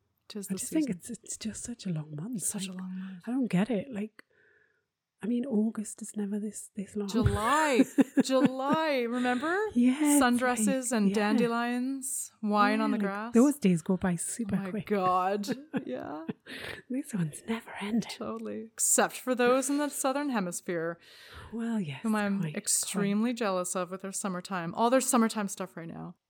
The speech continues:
Speaker 2: Yeah, yeah. So, are you, um, out to play in lovely Athens for the rest of the day?
Speaker 1: Well, um, currently it's ten. I have one more coaching call. So I'm coaching,
Speaker 2: Oh.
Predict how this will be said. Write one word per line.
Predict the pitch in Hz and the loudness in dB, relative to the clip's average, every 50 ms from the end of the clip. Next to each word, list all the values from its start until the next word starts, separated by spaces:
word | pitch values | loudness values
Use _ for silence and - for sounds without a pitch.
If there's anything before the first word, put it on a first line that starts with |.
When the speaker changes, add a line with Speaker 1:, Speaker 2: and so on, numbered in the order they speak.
| _ _ - | _ _ -8
Speaker 2:
Yeah, | 202 175 175 160 151 - _ _ _ _ _ _ - | -6 -4 -4 -4 -6 -8 _ _ _ _ _ _ -6
yeah. | 185 175 170 165 160 - _ _ _ - - - - - - - - - - - | -4 -2 -2 -4 -6 -8 _ _ _ -20 -20 -20 -20 -20 -20 -20 -20 -18 -14 -4
So, | - - 247 262 254 214 185 175 190 220 - - | 2 6 8 10 10 10 10 8 4 -2 -2 0
are | 226 226 226 | 2 2 4
you, | 220 226 233 233 233 226 226 226 214 220 233 | 4 4 4 6 6 6 6 6 4 2 2
um, | 214 208 214 214 208 208 208 208 208 202 220 - - | 2 4 6 6 6 6 6 6 6 4 2 0 0
out | - 233 254 262 - | 2 2 2 2 0
to | - - - 254 | -2 -6 -6 -4
play | - - 233 226 220 233 277 339 | 0 0 2 4 4 4 4 2
in | 349 320 320 294 | 2 2 2 2
lovely | 285 269 - 285 277 | 0 2 0 0 0
Athens | 269 269 247 - - - 294 311 349 - - - - | 0 -2 -4 -4 -2 0 0 0 0 -2 -8 -10 -6
for | - 277 | -2 0
the | 262 277 | 2 2
rest | 269 254 247 - - - | 2 0 0 -4 -10 -16
of | - - | -4 -2
the | 269 247 | 2 4
day? | 269 269 277 320 370 - _ | 4 4 2 2 -2 -6 _
Speaker 1:
Well, | 262 262 269 254 247 254 311 359 - - - | 4 6 8 8 8 8 6 4 2 2 4
um, | 240 233 226 233 226 233 | 6 6 6 6 4 0
currently | - - - - 330 359 311 208 208 190 190 208 220 - | -4 -8 -4 -2 -2 0 0 0 0 0 0 0 0 0
it's | 220 208 - - | -2 -2 -2 -4
ten. | - - - 220 190 190 208 220 - | -6 -4 -2 0 2 2 2 2 2
I | 220 | 0
have | 214 214 202 | 0 0 0
one | 208 214 226 233 | 2 4 4 4
more | 254 277 294 | 4 2 0
coaching | 277 - 220 190 - 202 190 | 0 -2 -4 -2 -2 -2 -2
call. | - 180 156 160 185 220 | -2 0 0 0 -2 -2
So | - - 226 202 202 - | 0 2 4 4 4 6
I'm | 214 233 262 277 269 | 6 8 8 6 6
coaching, | - 285 262 254 - - 233 220 202 196 185 175 | 4 2 0 0 0 0 0 2 2 2 0 0
Speaker 2:
Oh. | 175 196 226 202 | -2 -4 -6 -4